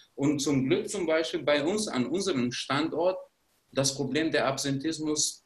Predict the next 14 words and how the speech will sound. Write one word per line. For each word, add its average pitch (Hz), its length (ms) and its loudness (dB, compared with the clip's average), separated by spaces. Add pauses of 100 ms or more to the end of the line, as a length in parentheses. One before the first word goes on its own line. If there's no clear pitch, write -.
(160)
ist 151 180 2
eigentlich 139 380 0
nicht 139 240 -2
präsent. 139 440 2
Die 127 100 2
Roma-Kinder 156 640 2
fehlen 147 360 0
genauso 151 480 0
gut 151 220 -2
wie 143 160 2
andere 147 380 2
Kinder 101 440 -6
manchmal. 90 440 -14
Klar, 151 320 2